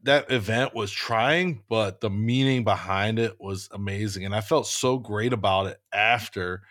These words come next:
I just, it was pain. And you know what? Pain is temporary. I wasn't hurt, it was just getting over the pain, and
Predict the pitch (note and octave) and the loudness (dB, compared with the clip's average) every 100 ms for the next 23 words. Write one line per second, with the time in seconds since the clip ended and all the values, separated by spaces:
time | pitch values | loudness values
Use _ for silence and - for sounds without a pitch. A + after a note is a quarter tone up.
0 | _ _ - G2 G#2 G#2+ - G#2 G2+ G2+ | _ _ -2 -2 -2 -8 -8 -8 -6 -6
1 | - A2 A#2+ C#3+ B2+ A2+ A#2+ A#2+ C3+ D3 | -6 -2 0 0 0 0 2 2 2 0
2 | - B2+ D3+ A#2+ - G#2 C3 C#3+ A#2 G2+ | -2 -2 -2 -2 -4 -2 0 4 4 4
3 | B2+ C3 G2 - A2 D#3 - _ - - | 2 0 -4 0 2 2 0 _ -20 -20
4 | - A2 A#2+ A2+ B2+ G2+ G#2+ B2 C#3 C3+ | -8 -2 0 0 -2 -2 -4 0 0 0
5 | G2+ G#2 G#2 B2+ B2 G2 | -2 0 0 2 0 -4